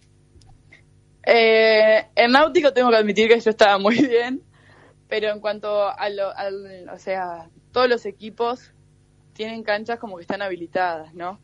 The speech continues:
Con cierta altura, cierta distancia, ciertos protocolos que en Uruguay hay muchas veces que no se cumplen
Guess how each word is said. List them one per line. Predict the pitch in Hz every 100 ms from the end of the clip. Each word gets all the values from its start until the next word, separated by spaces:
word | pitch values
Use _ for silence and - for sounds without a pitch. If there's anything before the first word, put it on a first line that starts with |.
| _ _ _ _ _ -
Con | 175 175
cierta | - 190 190 190
altura, | 190 202 208 202 196
cierta | 185 190 180 185
distancia, | 175 175 185 185 185 185 - 185 185 180 _ _ _ _ _
ciertos | - 202 196 196
protocolos | 180 180 180 196 196 202 208
que | -
en | 180
Uruguay | 170 180 185 180 185 185 -
hay | 180
muchas | 180 190 208 180
veces | 185 208
que | -
no | 180
se | 185 190
cumplen | 190 196 190 220 233